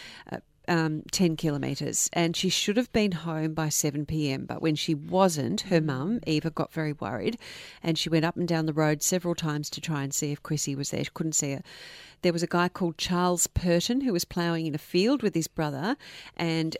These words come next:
Speaker 1: he said later that he had seen Chrissy passing by on her way to the shops at around about five in the afternoon.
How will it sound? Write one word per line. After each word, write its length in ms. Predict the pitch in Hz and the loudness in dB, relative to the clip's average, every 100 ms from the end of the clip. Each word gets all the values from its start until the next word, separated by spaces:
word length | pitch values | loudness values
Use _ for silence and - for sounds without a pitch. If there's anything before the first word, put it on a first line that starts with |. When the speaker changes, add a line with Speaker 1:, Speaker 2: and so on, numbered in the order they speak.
| - | -12
Speaker 1:
he 220 | - 214 220 | -4 0 2
said 260 | - 185 | 2 2
later 240 | 175 165 160 | 2 2 2
that 120 | 160 | 0
he 220 | 165 202 | 2 2
had 160 | 196 - | 2 0
seen 320 | - 202 214 | 0 2 2
Chrissy 300 | - 95 180 | 0 -2 0
passing 400 | 170 160 - 160 | 0 0 0 0
by 280 | 151 151 160 | 0 0 0
on 140 | 175 202 | 4 6
her 120 | 190 | 6
way 220 | 175 165 | 4 0
to 260 | - 208 190 | 0 0 0
the 120 | 170 | 0
shops 340 | - - - | -2 -4 -4
at 80 | 165 | -4
around 220 | 156 147 | -2 -2
about 220 | 147 - - | -4 -8 -2
five 400 | 156 131 - - | -2 0 -4 -12
in 80 | |
the 80 | 110 | -12
afternoon. 500 | 104 - 131 127 262 | -14 -14 -12 -8 -10